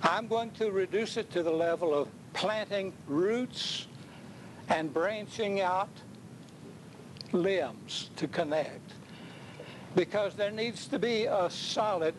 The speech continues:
continuity that ranges throughout the trilogy that were identified in the lesson.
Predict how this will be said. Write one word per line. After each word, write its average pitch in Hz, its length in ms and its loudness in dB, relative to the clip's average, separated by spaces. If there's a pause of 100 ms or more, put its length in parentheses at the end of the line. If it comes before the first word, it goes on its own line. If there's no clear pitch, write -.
(140)
continuity 196 840 2
that 175 220 2
ranges 170 580 0
throughout 170 400 2 (480)
the 208 80 4
trilogy 165 680 2
that 160 260 2
were 170 260 4
identified 170 640 2
in 202 260 0
the 180 120 4
lesson. 196 420 0